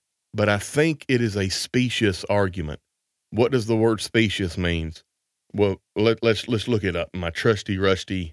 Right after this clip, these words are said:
dictionary, my, my, not my eSword, my Oxford English Dictionary. Y'all, this lighting is messed up, and it's got me, it's got me messed up on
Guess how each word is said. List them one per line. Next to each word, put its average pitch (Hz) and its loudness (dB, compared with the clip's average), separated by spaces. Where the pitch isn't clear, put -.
dictionary, 90 -2
my, 95 2
my, 95 0
not 92 0
my 104 0
eSword, 95 -2
my 87 -2
Oxford 104 2
English 101 0
Dictionary. 82 -2
Y'all, 127 2
this 131 -2
lighting 98 0
is 80 -6
messed 87 -2
up, 95 0
and 110 0
it's 131 -2
got 104 0
me, 98 -2
it's 101 -4
got - 2
me 104 -2
messed 98 0
up 98 2
on 87 -2